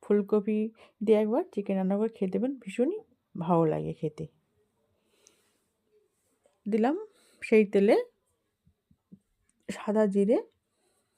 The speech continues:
দিয়ে চিড়েটা, চিড়েটা একটু, জিরেটা একটু খুন্তির সাহায্যে নেড়ে চেড়ে নিলাম। দিয়ে আবার চিকেন দিয়ে দিলাম। এই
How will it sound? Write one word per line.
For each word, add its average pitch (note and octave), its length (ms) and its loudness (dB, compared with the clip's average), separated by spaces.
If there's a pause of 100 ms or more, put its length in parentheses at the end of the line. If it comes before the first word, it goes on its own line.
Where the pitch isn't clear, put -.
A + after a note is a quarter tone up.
(1900)
দিয়ে A3 180 2
চিড়েটা, G#3 360 -2 (220)
চিড়েটা G#3 380 2
একটু, G#3 340 -4 (120)
জিরেটা G3 340 2 (600)
একটু - 200 -4
খুন্তির G#3+ 280 0
সাহায্যে G#3+ 280 4
নেড়ে A3 200 2
চেড়ে G#3+ 240 0
নিলাম। C#4 180 -4 (280)
দিয়ে G#3+ 120 2
আবার C4 200 2
চিকেন A#3 260 0 (1000)
দিয়ে G3+ 220 6
দিলাম। D3 240 -4 (3750)
এই A#3+ 60 0